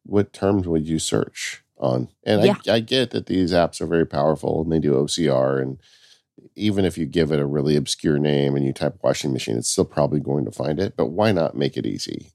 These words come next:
Speaker 1: And,
Speaker 2: Yes.
Speaker 1: you know, you don't need
Speaker 2: Yeah.
Speaker 1: to, to go crazy. You don't need to even put the name and the brand and everything in the name. But if you just put in the word washing machine,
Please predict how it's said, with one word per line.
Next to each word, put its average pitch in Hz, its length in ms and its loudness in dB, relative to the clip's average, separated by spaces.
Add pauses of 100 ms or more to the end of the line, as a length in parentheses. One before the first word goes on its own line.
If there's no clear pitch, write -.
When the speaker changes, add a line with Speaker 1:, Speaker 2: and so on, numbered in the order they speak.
Speaker 1:
And, 71 400 0 (360)
Speaker 2:
Yes. 139 420 2
Speaker 1:
you 78 80 2
know, 65 240 0 (960)
you 82 240 -4
don't 95 220 4
need 87 180 2
Speaker 2:
Yeah. - 60 -8
Speaker 1:
to, 73 300 0 (240)
to 87 100 0
go 80 160 4
crazy. 73 380 0
You 76 60 2
don't 92 140 2
need 87 140 0
to 80 80 0
even 78 260 2
put 73 220 -4
the 71 120 0
name 71 380 2
and 71 80 0
the 69 60 0
brand 71 400 0
and 67 80 -4
everything 69 260 -6
in 67 80 -6
the 69 80 -6
name. 69 140 -4
But 69 160 -4
if 67 100 -10
you 87 80 0
just 87 320 -4
put - 140 -2
in 71 340 2
the 80 100 0
word 76 220 0
washing 71 460 0
machine, 101 520 0